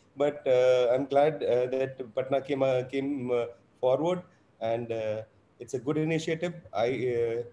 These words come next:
also welcome the president of Bihar Orthopedic Association and secretary,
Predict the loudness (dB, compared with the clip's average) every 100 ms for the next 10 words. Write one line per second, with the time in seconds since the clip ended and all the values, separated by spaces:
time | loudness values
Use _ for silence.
0 | _ _ _ -4 -4 0 0 0 0 0
1 | 0 -2 -2 0 2 2 0 -10 _ _
2 | _ _ _ -4 -4 -4 -4 0 0 0
3 | -2 -6 -4 -4 -2 -4 -4 -6 -4 -4
4 | -2 -6 -8 -6 -6 -4 -6